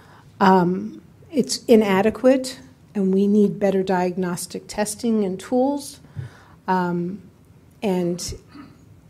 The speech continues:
the whole process needs to be easier, um, and more efficient and more accurate as we, as we move forward. Um, so as we, as we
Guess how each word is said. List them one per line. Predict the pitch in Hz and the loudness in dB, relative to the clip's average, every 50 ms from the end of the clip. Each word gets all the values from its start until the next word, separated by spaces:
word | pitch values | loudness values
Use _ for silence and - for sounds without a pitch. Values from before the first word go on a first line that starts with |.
| - - - | -20 -6 -2
the | - 202 | -2 2
whole | - 233 240 247 | 4 4 4 4
process | 247 - 233 214 214 214 - 226 208 - - | 4 2 2 2 2 2 0 -2 -2 -2 -2
needs | 208 185 185 175 - - | -2 -2 -2 -4 -6 -8
to | - 180 | -6 -4
be | 190 190 175 175 - - - | -2 -2 -4 -4 -6 -12 -6
easier, | - 202 196 190 175 190 180 165 170 180 190 - - - - - _ - - - | -2 0 0 0 0 -2 -2 -4 -4 -4 -8 -14 -20 -20 -20 -20 _ -20 -12 -10
um, | 190 180 180 170 165 175 196 - | -8 -6 -6 -6 -8 -10 -10 -8
and | - 208 190 190 | -4 -2 0 0
more | 180 180 175 180 175 170 175 175 - - - - - - _ - - - | 0 0 0 0 0 0 -2 -4 -10 -16 -20 -20 -20 -20 _ -20 -4 -4
efficient | 214 190 - - 214 208 - - 196 208 - - - - - - _ - - - - - - - - _ _ - | -4 0 4 4 4 4 4 0 -2 -4 -4 -8 -10 -12 -18 -20 _ -18 -12 -12 -10 -10 -12 -16 -20 _ _ -6
and | 190 185 180 175 175 180 180 165 - - - - - - _ | -4 -4 -2 -2 -2 -4 -4 -4 -6 -10 -10 -14 -18 -12 _
more | - 196 190 196 190 | 0 0 0 0 -2
accurate | - 180 190 190 - - 202 170 - - - - - - | -4 -6 -8 -6 -4 -4 -4 -4 -4 -6 -10 -16 -8 -4
as | 208 190 190 196 | -4 -4 -4 -4
we, | 190 196 196 190 185 185 175 214 - - | -4 -2 -2 -2 -2 -4 -6 -10 -12 -6
as | - 190 190 190 | -2 -2 -2 0
we | 214 202 | 0 0
move | 190 185 185 180 175 175 | 0 2 0 0 -2 -4
forward. | - - 180 175 170 175 - - - - - - - - - - - - - - - - | -4 -2 -2 -2 -2 -4 -6 -10 -14 -18 -20 -20 -20 -20 -20 -20 -20 -20 -20 -16 -10 -6
Um, | 180 175 170 175 180 - - - - | -4 -4 -4 -4 -6 -8 -14 -16 -8
so | - - 208 | 0 4 6
as | 208 226 220 - | 6 6 6 4
we, | 240 233 220 - - - | 2 0 0 -2 0 2
as | 233 220 202 214 | 2 2 4 2
we | 202 214 196 196 208 - - | -2 -2 -2 -2 -4 -6 -10